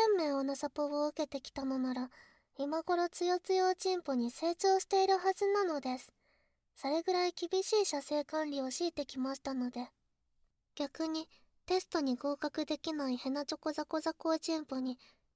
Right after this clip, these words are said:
射精の許可など出せません。もっと強くなるまで修行に出てもらうのです。あなたのおちんぽ、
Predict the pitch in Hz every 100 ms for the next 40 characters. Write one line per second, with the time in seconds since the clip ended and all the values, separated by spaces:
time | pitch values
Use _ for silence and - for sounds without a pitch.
0 | _ - 277 330 330 349 359 381 339 285
1 | 262 247 247 247 330 349 359 359 330 -
2 | _ _ _ _ - 381 320 - 403 415
3 | - 285 277 269 254 247 247 - 285 381
4 | 403 415 453 - 403 269 269 269 277 262
5 | 247 247 - - _ _ _ _ _ _
6 | - 294 339 339 302 262 254 254 302 285
7 | - 254